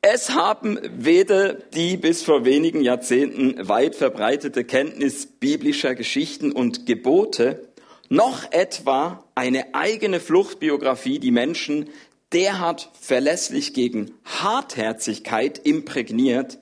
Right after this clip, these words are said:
dass sie andere Menschen, die ihre Heimat unter Zwang verlassen mussten, immer mit Großmut und Verständnis empfangen hätten.“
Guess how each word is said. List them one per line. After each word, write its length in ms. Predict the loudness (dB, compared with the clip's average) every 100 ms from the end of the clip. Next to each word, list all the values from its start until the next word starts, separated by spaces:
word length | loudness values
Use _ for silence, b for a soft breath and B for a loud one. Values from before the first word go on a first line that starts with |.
| B B B
dass 240 | -2 -2
sie 260 | -4 -6 -2
andere 480 | -2 0 -2 0 0
Menschen, 640 | 2 0 -2 -4 -4 -6 B B -8
die 120 | -6
ihre 440 | -2 0 0 -2
Heimat 480 | -2 -2 0 -2 -2
unter 340 | -2 -2 -2
Zwang 400 | -4 -2 -2 -2
verlassen 540 | 0 0 2 0 -2 -2
mussten, 320 | -2 -6 -8
immer 320 | -2 0 0
mit 280 | -2 -4 -6
Großmut 760 | 0 4 4 2 0 2 2 -2 B B
und 160 | 0 0
Verständnis 920 | 0 -2 0 0 0 -2 -4 -4 -8 B B B -4
empfangen 540 | -2 0 0 2 0
hätten.“ 400 | -2 -6 -8 -20